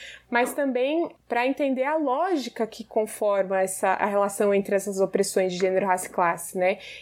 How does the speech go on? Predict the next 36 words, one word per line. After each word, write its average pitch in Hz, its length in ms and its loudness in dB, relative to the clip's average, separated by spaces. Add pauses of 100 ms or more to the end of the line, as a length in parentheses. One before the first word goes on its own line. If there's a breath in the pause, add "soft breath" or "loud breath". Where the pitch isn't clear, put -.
Então, 214 580 0
a 202 220 -2
teoria 214 380 0
unitária, 226 460 0
ela, 240 280 0
ela 220 280 0
diz 220 260 -2
que 262 420 -2 (360 loud breath)
é, 208 320 0
é 214 40 -2
preciso, 247 1000 0
é, 208 680 2
além 220 360 2
de 330 80 0
uma 233 160 2
teoria 226 260 0
de 196 100 -4
gênero, 262 320 0
uma 294 140 2
teoria 302 300 0
do 277 240 0
capitalismo, 233 720 0 (320 loud breath)
e 233 140 0
uma 233 140 2
teoria 240 220 2
do 233 120 -4
capitalismo 269 640 0
que 311 160 -2
entende 294 540 2
esse 247 200 -2
sistema 247 640 0
na 262 160 2
sua 311 320 0
diversidade, 190 800 -2
né? 196 80 -4
Então, 196 460 -2